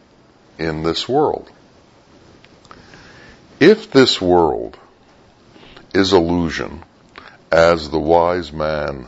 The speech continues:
says, then why do we feel the need to rectify illusion? Why do we feel the need to take illusion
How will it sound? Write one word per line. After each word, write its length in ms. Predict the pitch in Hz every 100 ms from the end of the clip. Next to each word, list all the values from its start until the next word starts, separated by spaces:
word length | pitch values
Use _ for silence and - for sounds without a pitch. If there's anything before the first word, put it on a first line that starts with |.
| -
says, 720 | - - 65 62 73 120 - - _ _ _ _ _ _ - - - - -
then 240 | 82 85
why 340 | 87 101 120
do 180 | 131 113
we 280 | 95 107 101
feel 680 | - 98 82 71 73 92 - _ _ - - - _ -
the 160 | - 78
need 640 | 82 95 101 82 82 - - _ _ - -
to 100 | -
rectify 880 | 76 90 110 - 90 - - - - - _ _ _ _ _ _
illusion? 500 | 107 113 131 107 - - _ _ _ _ - - - - - -
Why 420 | 82 90 107 135 147
do 140 | 123
we 260 | 110 120 135
feel 460 | - 107 98 95
the 140 | 90 85
need 600 | 87 104 92 80 78 - _ - - - -
to 100 | 85
take 380 | - 117 170 147
illusion 640 | 104 85 85 76 76